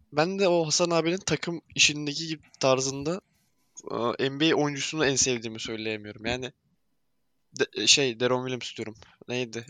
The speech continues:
Allen Iverson'ı mesela ben de seviyorum ama ben böyle Allen Iverson'ın çok net oynadığını hatırlamıyorum mesela. Yani kendi yaşımdan dolayı. Ama belgeseli tarzı, işte oyun tarzı falan hoşuma gidiyor. Öyle en, en sevdiğim onu söyleyebilirim.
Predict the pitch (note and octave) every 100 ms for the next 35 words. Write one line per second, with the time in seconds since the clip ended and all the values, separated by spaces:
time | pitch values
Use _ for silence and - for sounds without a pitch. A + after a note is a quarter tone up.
0 | - B2+ C#3+ D3+ D3 C#3 C#3+ C3+ D3 C#3
1 | C#3+ D3+ C#3 B2 A#2+ C#3+ C#3+ D3+ D3 A#2+
2 | C3+ D3 D3+ C#3 C#3 D3 C#3 - - D3
3 | C#3+ C3+ - C#3 C#3 C3+ C#3+ C3 - C3+
4 | C3 A2+ G#2+ G#2+ - G2+ G#2 G2+ G2+ A2+
5 | A2 A2+ - _ _ A#2 A2+ A#2+ A2+ A2+
6 | G#2+ G2+ G2 _ _ _ A#2+ D3 F3 -
7 | _ _ _ _ _ _ _ _ _ _
8 | - C3+ C#3+ C#3 C3+ B2 A#2+ B2 C3 B2
9 | G#2 - - B2 A2+ - _ _ _ _
10 | - C3 C3+ C3 B2 A2 A2 B2 C3 B2+
11 | C#3 C3+ A#2 G2+ A2 A2+ G#2 G#2 A#2 A2
12 | B2 A#2 B2+ A2+ A2+ A2+ - A2+ A2+ A2
13 | G#2+